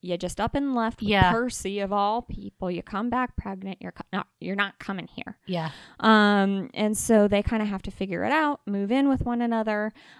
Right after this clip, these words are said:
Speaker 1: Um, and it's at that time, because Percy had made himself known, he was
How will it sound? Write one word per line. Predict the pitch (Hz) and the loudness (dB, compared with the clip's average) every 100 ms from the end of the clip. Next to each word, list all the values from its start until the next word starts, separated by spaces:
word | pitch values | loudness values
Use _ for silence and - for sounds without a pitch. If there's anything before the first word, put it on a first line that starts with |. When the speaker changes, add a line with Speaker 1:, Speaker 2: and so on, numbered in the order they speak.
| - | -2
Speaker 1:
Um, | 214 208 202 190 190 | 2 4 4 2 0
and | - 233 | 0 0
it's | - | 0
at | 127 - 277 | -4 -6 -6
that | 320 453 - | -6 -6 -12
time, | - 247 233 196 214 | -6 0 0 0 -2
because | 262 311 | -2 0
Percy | - 330 - 359 | 2 0 -4 -6
had | 339 240 | -4 -2
made | 240 214 | 0 0
himself | 214 202 - 170 175 - - | -2 -4 -4 -4 -6 -14 -8
known, | 202 196 165 190 | 0 2 2 0
he | 233 | 0
was | 247 233 214 - | 2 2 0 -4